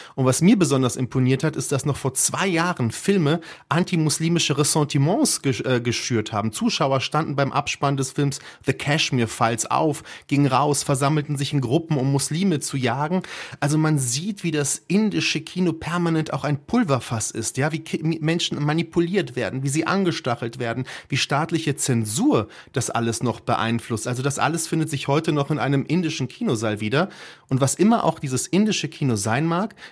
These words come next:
es ist auf jeden Fall ein unglaublicher Kosmos, habe ich hier in den letzten Tagen kennengelernt, und ein Spiegel einer Gesellschaft, die vielleicht nirgendwo sonst auf der Welt sich selbst im Kino erkennt wie in Indien.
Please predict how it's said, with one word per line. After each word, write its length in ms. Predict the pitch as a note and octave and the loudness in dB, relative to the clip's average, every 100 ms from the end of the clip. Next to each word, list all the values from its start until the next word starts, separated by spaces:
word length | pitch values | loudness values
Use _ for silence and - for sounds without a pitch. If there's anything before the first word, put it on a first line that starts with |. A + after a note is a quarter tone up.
| - | -6
es 140 | B2+ | -4
ist 120 | D3 | -2
auf 160 | C3+ - | -2 -2
jeden 140 | D3 | -2
Fall 200 | C3+ D3 | 0 0
ein 120 | C3+ - | 0 2
unglaublicher 680 | F3+ A#3 C3+ A#2 B2 B2+ | 4 4 4 -2 0 0
Kosmos, 420 | A2+ B2 B2+ D3+ D3+ | 0 0 0 0 0
habe 160 | C#3 | -2
ich 80 | C#3 | 0
hier 80 | D3 | 0
in 60 | |
den 100 | C#3+ | 0
letzten 280 | C3+ C#3 - | 0 -2 -4
Tagen 300 | C#3 C3 C3+ | -2 -2 -2
kennengelernt, 640 | C3+ C#3 C3+ C3+ C3+ C#3+ - - - | -2 -2 0 0 0 0 -6 -20 -4
und 160 | C#3 A#2+ | -2 0
ein 200 | B2 B2 | 0 0
Spiegel 560 | - - - A3 A3+ | -4 -6 -2 0 2
einer 260 | - C3 C3 | 2 0 0
Gesellschaft, 800 | B2+ A2+ A#2+ C3+ E3+ D#3+ - - | 0 0 0 0 -2 -4 -10 -8
die 100 | C#3+ | -8
vielleicht 460 | - D3 C#3 C#3 | -2 0 0 0
nirgendwo 420 | D3+ F#3 A#3 - D#3 | 2 4 4 0 -2
sonst 480 | C3 D#3 C#3+ - - - - | 0 0 0 -4 -12 -20 -6
auf 180 | B2 - | -6 -2
der 180 | C#3 | 0
Welt 260 | B2 C3 C3+ | 2 2 2
sich 160 | C3+ G#2+ | -2 0
selbst 280 | B2+ B2+ | 0 0
im 100 | B2+ | -4
Kino 260 | - D3 C#3 | -4 -2 -2
erkennt 400 | - - A#2+ A2+ | -2 -2 -4 0
wie 60 | A#2+ | -2
in 60 | |
Indien. 400 | A#2 B2 - A2+ | -2 -6 -8 -12